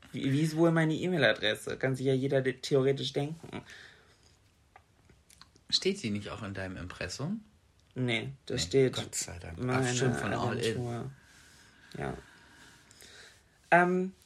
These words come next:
Speaker 1: Florian, was hast du, was andere cool finden?
Speaker 2: Puh, ich glaub, einiges. Was ich hasse, was andere cool finden.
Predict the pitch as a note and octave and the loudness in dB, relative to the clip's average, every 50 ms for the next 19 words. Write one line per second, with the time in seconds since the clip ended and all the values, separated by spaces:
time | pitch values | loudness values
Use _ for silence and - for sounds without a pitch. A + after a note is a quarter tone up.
0 | _ - - - _ - - F#3+ F3+ F3 D3+ C3+ B2+ C3 C3 D#3 D#3+ - - - | _ -20 -20 -20 _ 2 6 6 8 8 8 8 6 6 8 8 8 8 8 2
1 | - - G3 G3+ G3+ - - - - - B2+ A#2+ B2 C#3 F3+ B3 D4 - _ - | 4 6 6 6 6 2 -4 -6 -2 0 2 2 2 2 0 -2 -4 -10 _ -20
2 | - _ _ _ _ _ _ - D3 C#3+ - - D#3+ D#3 D#3 C#3+ D#3 D3+ D3+ - | -20 _ _ _ _ _ _ 0 0 2 4 2 4 4 4 2 2 -2 -2 0
3 | - F3 F3+ F3+ - - - - - B2 C3 - - C3+ D3+ C#3+ C#3 - _ _ | 0 0 0 0 -2 -4 -6 -6 -4 -10 -10 -10 -10 -12 -12 -14 -16 -18 _ _
4 | _ _ _ _ _ _ _ _ _ _ _ _ _ _ _ _ - _ - - | _ _ _ _ _ _ _ _ _ _ _ _ _ _ _ _ -14 _ -10 -10
5 | - - - - - - - - - - - - - - - - G2 F#2+ F2 - | -8 -8 -10 -10 -10 -12 -12 -14 -14 -10 -8 -8 -8 -8 -8 -8 -10 -10 -10 -8
6 | - F2+ G2 G#2+ A#2+ B2 G#2 D#2+ D2 C#2 C#2 B1+ - - - - - - - - | -6 -6 -4 -2 -2 -2 -4 -4 -4 -4 -6 -6 -6 -6 -8 -8 -10 -14 -20 -20
7 | - _ _ _ _ _ _ _ _ _ _ _ _ _ _ _ _ _ _ _ | -20 _ _ _ _ _ _ _ _ _ _ _ _ _ _ _ _ _ _ _
8 | _ _ _ _ _ _ _ _ _ _ _ _ _ _ - - - - G#2+ A2+ | _ _ _ _ _ _ _ _ _ _ _ _ _ _ -20 -20 -14 -10 -10 -10
9 | A2 - - C3+ - - - - C#3+ C#3+ C#3+ C3 A#2+ A#2+ A#2+ A#2 - - A2+ A#2 | -8 -6 -6 -6 -4 -4 -4 -4 -4 -6 -6 -6 -6 -6 -8 -10 -8 -8 -6 -6
10 | A#2 A2+ A2 G#2+ G2+ - - - A#2+ A#2+ A#2 A2 A2 - - F2+ F2+ F2 F2+ F2+ | -6 -6 -8 -12 -16 -18 -14 -8 -4 -4 -4 -4 -6 -10 -10 -10 -8 -8 -10 -10
11 | - F#2 F2+ F2+ F2+ F2+ F#2 | -10 -10 -10 -10 -10 -12 -14